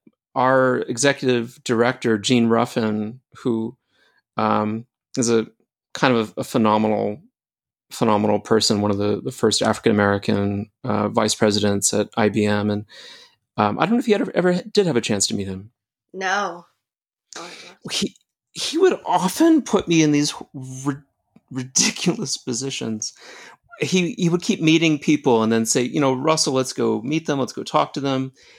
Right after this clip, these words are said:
Speaker 1: And we made an appointment one time for, f-, to go to Oakland to this place called the Church by the Side of the Road, which is a large,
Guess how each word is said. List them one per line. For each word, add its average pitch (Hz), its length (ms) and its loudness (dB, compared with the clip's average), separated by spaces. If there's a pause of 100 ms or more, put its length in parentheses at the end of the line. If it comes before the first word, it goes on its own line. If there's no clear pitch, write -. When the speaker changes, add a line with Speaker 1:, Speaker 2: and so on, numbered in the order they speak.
(520)
Speaker 1:
And 127 500 2 (460)
we 147 180 2
made 185 240 4
an 170 100 2
appointment 156 760 0
one 117 400 0
time 107 600 -4 (800)
for, 131 640 2
f-, - 240 -20
to - 120 0
go 147 180 4
to 123 240 0
Oakland 127 580 0
to 117 80 -10
this 110 180 -6
place 120 280 0
called 120 200 0
the 117 60 -4
Church 123 360 -2 (160)
by 110 140 0
the 110 80 -2
Side 110 220 0
of 110 60 -2
the 113 80 -4
Road, 127 380 2
which 110 160 -8
is 110 80 -8
a 113 60 -2
large, 107 720 -2